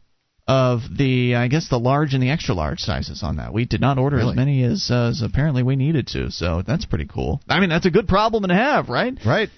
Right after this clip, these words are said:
Speaker 1: Anyway, so store dot free talk live dot com.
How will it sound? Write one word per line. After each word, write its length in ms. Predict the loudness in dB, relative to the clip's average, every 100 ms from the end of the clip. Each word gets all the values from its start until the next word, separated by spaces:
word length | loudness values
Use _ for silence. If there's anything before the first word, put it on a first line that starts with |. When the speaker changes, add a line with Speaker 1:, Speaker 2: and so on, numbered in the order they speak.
| -6
Speaker 1:
Anyway, 340 | -2 0 0 -2
so 200 | 0 -2
store 300 | 0 2 2
dot 180 | 0 0
free 160 | 0
talk 260 | 2 0 0
live 380 | 0 2 0 -2 -6 -8 -2
dot 320 | -2 -2 -8 -16 _
com. 600 | 0 2 2 0 -6 -10